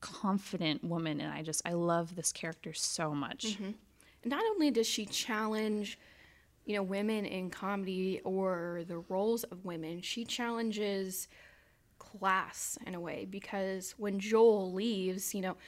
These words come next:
Speaker 2: part of the thing that happens is they find out that Joel's parents own their apartment and they're
Speaker 1: Yeah.
Speaker 2: flat broke.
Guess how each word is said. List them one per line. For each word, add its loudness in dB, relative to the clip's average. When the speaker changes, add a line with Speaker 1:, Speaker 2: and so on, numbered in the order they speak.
Speaker 2:
part 6
of 8
the -2
thing 0
that 6
happens 2
is -2
they 0
find 0
out 4
that 0
Joel's 6
parents -2
own 0
their 2
apartment 0
and 2
they're 4
Speaker 1:
Yeah. 0
Speaker 2:
flat 2
broke. -2